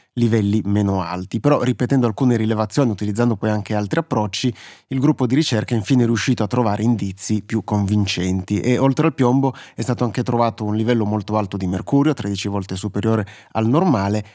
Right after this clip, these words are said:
e anche di arsenico, in questo caso quattro volte superiore al normale.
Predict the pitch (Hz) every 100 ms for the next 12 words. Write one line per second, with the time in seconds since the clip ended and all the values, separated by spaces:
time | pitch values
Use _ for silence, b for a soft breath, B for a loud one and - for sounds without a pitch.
0 | B 160 107 101 101 110 104 107 110 110
1 | - 107 98 101 107 98 98 120 110 107
2 | - 104 101 - 117 101 95 90 95 92
3 | 107 98 87 92 95 90 92 87 82 92